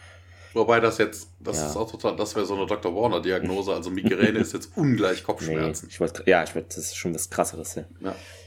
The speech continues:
Speaker 2: Und die, ja, Momentchen mal, Daniel ist schizophren und die Ursache dafür ist das Stargate. Und ja, das sei laut Janet die einzige logische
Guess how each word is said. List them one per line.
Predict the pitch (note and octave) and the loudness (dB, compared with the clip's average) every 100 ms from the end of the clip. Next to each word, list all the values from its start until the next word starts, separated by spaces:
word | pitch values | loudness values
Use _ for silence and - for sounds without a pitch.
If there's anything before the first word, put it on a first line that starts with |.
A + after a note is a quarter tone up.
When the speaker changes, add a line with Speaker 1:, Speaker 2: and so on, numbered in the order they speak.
| - - - - | -20 -20 -14 -4
Speaker 2:
Und | F2+ | 0
die, | F2+ | 4
ja, | E2+ D#2+ D2+ | 6 8 6
Momentchen | D#2+ E2+ G2 C#3 - C#3 | 4 6 6 6 4 4
mal, | C3 B2+ B2 A#2 | 6 8 8 8
Daniel | - G2+ A2+ | 8 8 8
ist | G2 G2 | 6 4
schizophren | G2 - F#2 - B2+ C#3 | 0 0 0 8 8 8
und | G2+ | 2
die | - | 0
Ursache | G#2+ A2+ A#2+ A2 G2+ | 6 6 6 2 2
dafür | G2 - - | 2 2 -2
ist | - - | 0 -2
das | D2 - | -2 -4
Stargate. | - D#2 F#2 B2+ C#3+ A3+ - | 0 4 4 4 2 2 -2
Und | G2+ F#2+ G2 - | -4 -2 -4 -4
ja, | - D#3+ D#3 | 0 0 0
das | A#2+ - | 0 4
sei | G#2+ G#2 | 8 8
laut | F#2+ F#2 F2+ | 8 6 4
Janet | - F2+ F#2 - - | 4 6 4 2 -4
die | F2 | 0
einzige | B1 E2 - F#2 | 2 0 0 2
logische | F2 F2 - - | 2 2 0 -2